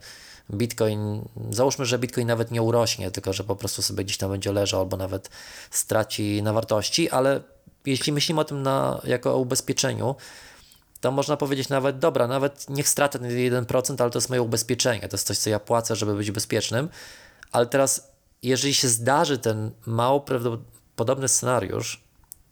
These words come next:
to w tym momencie jesteś kryty, tak? Bo ten Bitcoin ubezpiecza cię od tego jednego scenariusza. Więc to pokazuje, że można bardzo różnie myśleć o, o inwestowaniu w te aktywne rzeczy i kiedy dobrze to robisz, kiedy trzymasz,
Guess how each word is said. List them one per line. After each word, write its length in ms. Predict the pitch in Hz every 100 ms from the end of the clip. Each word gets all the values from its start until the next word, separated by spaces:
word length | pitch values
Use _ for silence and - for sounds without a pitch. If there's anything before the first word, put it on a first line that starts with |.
| _
to 100 | -
w 80 | 117
tym 140 | - 143
momencie 320 | 139 139 131
jesteś 260 | - 135
kryty, 400 | - 127 110 - -
tak? 220 | 110 110
Bo 80 | 110
ten 160 | 117 113
Bitcoin 340 | 127 - 120
ubezpiecza 440 | 120 113 - 127 123
cię 160 | -
od 140 | 113 117
tego 220 | 117 110
jednego 300 | 107 107 110
scenariusza. 600 | - 107 101 95 - - - - - - - - -
Więc 180 | 117 -
to 80 |
pokazuje, 520 | 151 151 151 143 151 143
że 260 | 139 139 - _ _ _ _ _ _ _ _ _ _ - -
można 280 | 113 110 120
bardzo 260 | 120 123 131
różnie 280 | 135 113 101
myśleć 400 | 101 104 95 98
o, 420 | 98 95 104 - - -
o 280 | 120 110 113
inwestowaniu 580 | 123 113 - 117 117 110
w 60 | -
te 100 | 110
aktywne 380 | - 107 107
rzeczy 360 | 107 107 - 120
i 260 | 127 127 120 - - - - -
kiedy 540 | - 123 120 123 120 113
dobrze 340 | 110 151 139
to 100 | 110
robisz, 380 | 98 95 98 -
kiedy 220 | - 104
trzymasz, 720 | 110 - 120 120 120 - -